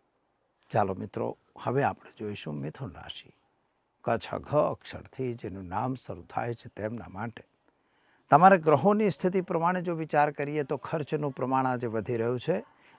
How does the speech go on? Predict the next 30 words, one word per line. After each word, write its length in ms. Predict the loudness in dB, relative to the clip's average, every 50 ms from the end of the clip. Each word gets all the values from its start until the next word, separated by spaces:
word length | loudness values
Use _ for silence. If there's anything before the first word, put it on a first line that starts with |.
| 4
નાણાંનો 460 | 8 10 10 12 10 8 6 6 6 6
અપવ્યય 460 | 6 4 4 0 0 2 4 4 4
ન 180 | 4 2 0
થાય 300 | -2 0 2 2 2 4
એની 160 | 2 0 -2 -2
કાળજી 420 | 0 0 0 0 0 -2 -4 -2
લેજો. 440 | -2 -2 -2 -2 -2 -4 -4 -6 -12 _ _ _ _ _ _ _ _ _
ખાસ 300 | 6 8 10 10 10 8
સ્વાસ્થ્ય 480 | 4 2 6 8 8 8 8 6 0 2
બાબતમાં 500 | 6 6 6 6 6 2 -2 -2 -2 -2
શરદી 400 | 0 0 -2 -2 -2 -4 -6 -4
સળેખમ 460 | -4 -2 -2 -2 -2 -4 -4 -6 -8
થવાની 420 | -6 -6 -6 -4 -4 -2 -4 -4 -6
સંભાવના 600 | -6 -8 -8 -6 -2 0 0 0 0 0 -4 -6
પણ 180 | -6 -8 -8
વધી 300 | -6 -6 -6 -6 -6 -8
શકે 340 | -8 -8 -10 -8 -6 -6 -6
છે 220 | -6 -6 -6 -6 -8 -10 -18 -20 _ -20 -20 -20 -20 _ _
અને 300 | 6 6 6 6 2 0 0
એક 180 | 0 0 0 0
બીજી 340 | -2 -2 -2 -2 -2 -2 -2
બાબત 340 | 2 2 2 4 2 0 -4 _
પણ 180 | -10 -10 -8 -6
બની 220 | -4 -4 -4 -4
શકે 320 | -4 -6 -8 -6 -6 -6 -6
કે 140 | -6 -8
નોકરી 460 | -8 -6 -4 -4 -4 -2 -2 -4 -4 -2
વગેરેમાં 580 | -4 -4 -2 -2 -2 -2 -2 -2 -4 -6 -6
પણ 140 | -6 -10 -12
થોડું 320 | -10 -8 -8 -8 -8 -8